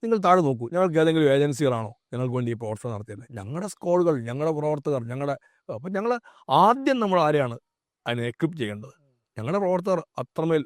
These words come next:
അക്കാര്യത്തിൽ എക്വിപ്ഡ് ആയിരുന്നു. അവർ ആ പ്രവർത്തനങ്ങളെ മുന്നോട്ടേക്ക് നീങ്ങി ഈ കാര്യങ്ങൾ അവതരിപ്പിച്ചു. അവരുടെ കൺമുമ്പിൽ കാണിക്കാൻ കഴിയുന്ന കാര്യങ്ങൾ ഓരോ ഇടങ്ങളിലും ഉണ്ടായിരുന്നു.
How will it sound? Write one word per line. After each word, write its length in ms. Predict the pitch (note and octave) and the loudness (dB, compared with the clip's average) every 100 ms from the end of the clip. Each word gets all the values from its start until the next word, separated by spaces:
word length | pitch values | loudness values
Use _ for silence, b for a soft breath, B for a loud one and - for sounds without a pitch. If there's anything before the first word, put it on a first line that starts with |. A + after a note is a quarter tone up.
| - | -2
അക്കാര്യത്തിൽ 420 | B2 B2+ B2 B2 | -2 -2 -2 -6
എക്വിപ്ഡ് 320 | G#2+ C3+ A#2 | -6 -8 -6
ആയിരുന്നു. 260 | G#2+ G2+ B2 _ _ _ _ | -8 -10 -18 _ _ _ _
അവർ 180 | C3 D#3+ | 4 6
ആ 60 | D#3 | 6
പ്രവർത്തനങ്ങളെ 520 | C#3+ C#3 C3 C#3 C3+ | 4 0 0 0 0
മുന്നോട്ടേക്ക് 580 | B2 B2 B2 A#2 G#2+ A2 - | 0 -4 -2 -4 -6 -14 -12
നീങ്ങി 340 | G#2+ G#2+ G#2 A2 _ _ _ _ _ - | -8 -8 -8 -14 _ _ _ _ _ 0
ഈ 100 | D#3+ D3 | 2 4
കാര്യങ്ങൾ 260 | C#3+ C#3+ C#3 B2+ | 4 4 2 0
അവതരിപ്പിച്ചു. 520 | B2+ B2+ A2+ G2+ - _ _ - | 0 0 -4 -10 -16 _ _ -4
അവരുടെ 160 | C#3+ D3 | -4 -2
കൺമുമ്പിൽ 400 | D3+ E3 E3+ D3 | -4 -2 -2 0
കാണിക്കാൻ 380 | C#3+ D3 D3+ D3 | -2 -2 -4 -4
കഴിയുന്ന 340 | C3 C3 C#3 C#3 | -2 -2 -2 -2
കാര്യങ്ങൾ 240 | B2 B2+ | -2 -2
ഓരോ 220 | A#2+ C#3+ D3+ | 0 2 2
ഇടങ്ങളിലും 360 | C3 C3 B2 | 2 0 -2
ഉണ്ടായിരുന്നു. 400 | A2+ A2+ G#2 G2 | -4 -8 -10 -12